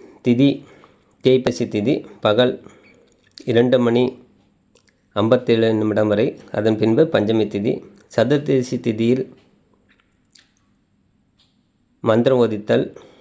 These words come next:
கட்டுதல், நற்-, நற்காரியம் செய்தல்,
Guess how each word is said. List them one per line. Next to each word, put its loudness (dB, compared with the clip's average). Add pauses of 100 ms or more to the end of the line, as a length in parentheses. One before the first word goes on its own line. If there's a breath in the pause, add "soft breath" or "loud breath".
(1300 loud breath)
கட்டுதல், 0 (220)
நற்-, -6 (320 loud breath)
நற்காரியம் 0
செய்தல், 0